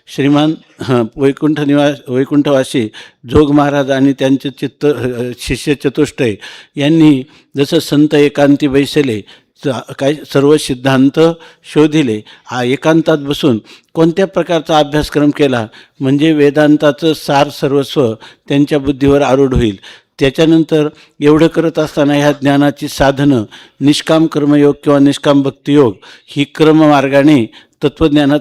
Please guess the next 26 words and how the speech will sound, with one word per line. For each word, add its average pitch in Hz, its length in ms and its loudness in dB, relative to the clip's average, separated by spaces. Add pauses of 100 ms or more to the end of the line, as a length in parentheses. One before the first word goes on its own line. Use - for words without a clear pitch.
कसे 170 240 0
पर्यवसित 151 640 0
होतील, 123 360 -4 (320)
ही 156 200 -2
मुलं 156 360 4 (140)
अनेक 151 400 2
प्रकारच्या 151 580 0
जातीतून, 143 720 -2 (300)
अठरा 131 300 -2
पगड 143 340 0
जातीतून, 139 580 0
अनेक 135 280 0 (240)
प-, 139 180 0 (360)
ठिकाणाहून 139 580 2
वेगवेगळ्या 143 720 2
अनेक 139 260 2 (100)
परिस्थितीत 147 560 -4
आलेले 139 340 2
आहे 113 220 -2 (360)
आणि 131 220 -2
या 151 100 0
सर्वांना 147 680 2 (380)
एका 139 260 0
बोधावर 143 540 2
आरूढ 139 300 2
करणं 143 400 2